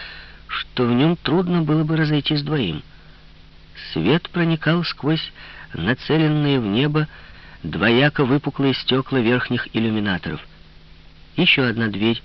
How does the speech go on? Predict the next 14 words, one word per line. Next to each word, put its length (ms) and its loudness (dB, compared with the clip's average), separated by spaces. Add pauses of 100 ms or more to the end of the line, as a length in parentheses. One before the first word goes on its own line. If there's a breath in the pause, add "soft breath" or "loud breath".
(300 loud breath)
разрисованная 800 0
бело-зелеными 760 0
шахматными 640 -4
клетками, 560 -4 (320 loud breath)
была 220 0
приоткрыта. 600 -6 (1160)
Я 180 2
вошел 400 2
в 180 -8
полукруглую 680 0
кабину. 500 -4 (920 loud breath)
В 40 -8
единственном 1000 0 (100)
обзорном 680 0